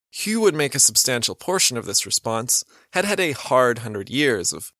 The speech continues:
plague, peasant uprisings, roving mercenary bands, and warfare.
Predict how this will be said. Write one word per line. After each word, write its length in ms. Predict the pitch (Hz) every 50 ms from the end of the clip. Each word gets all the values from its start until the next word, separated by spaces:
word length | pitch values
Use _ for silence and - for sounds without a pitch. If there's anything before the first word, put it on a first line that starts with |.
| _ _
plague, 520 | - - 139 135 135 135 135 123 120 - -
peasant 380 | - - 131 127 147 139 123
uprisings, 720 | - - - - 113 98 98 113 107 113 113 110 110 110
roving 440 | 117 110 113 123 127 123 113 123 117
mercenary 500 | 110 110 120 123 - - 113 110 107 107
bands, 460 | 101 - 104 98 85 62 76 104 -
and 180 | - 104 104 101
warfare. 760 | 101 110 120 135 143 - - - 50 50 - - 131 147 -